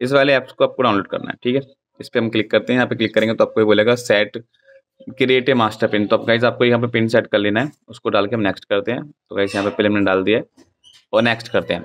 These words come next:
इसके बाद वो ब-, गाइस ये बोल रहा है इनेबल फिंगरप्रिंट, तो आप फिंगरप्रिंट से यूज़ करना चाहें तो उसको यस कर लें कि हाँ, हम इसको फिंगरप्रिंट का एक्सेस देना चाहते हैं। आपके सामने कुछ ऐसा देखने को मिलेगा ऐप लॉक, आपको इस पे क्लिक करना है प्लस के आइकन पे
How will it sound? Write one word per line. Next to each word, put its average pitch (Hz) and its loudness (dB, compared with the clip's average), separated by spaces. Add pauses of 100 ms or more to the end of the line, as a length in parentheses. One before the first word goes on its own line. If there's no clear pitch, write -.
(120)
इसके - -2
बाद 127 4
वो 123 0
ब-, 120 0
गाइस 120 2
ये 131 4
बोल 123 4
रहा 135 2
है 135 -2
इनेबल 123 2
फिंगरप्रिंट, 123 0
तो 127 2
आप 123 2
फिंगरप्रिंट 120 0
से 127 0
यूज़ 120 2
करना 123 0
चाहें 123 2
तो 127 -4
उसको 127 -2
यस 92 2
कर - -8
लें - -10
कि - -20
हाँ, 92 -2
हम 92 -2
इसको 98 -4
फिंगरप्रिंट 98 -2
का 107 0
एक्सेस 101 -6
देना 87 -2
चाहते - -10
हैं। - -14 (380)
आपके 120 -2
सामने 127 2
कुछ 123 0
ऐसा 113 2
देखने 113 0
को 113 0
मिलेगा 117 2
ऐप 107 -4
लॉक, 117 0
आपको 110 -4
इस 107 -6
पे 107 -6
क्लिक 98 -6
करना 110 0
है 117 -4
प्लस 120 0
के 120 0
आइकन 127 0
पे 160 0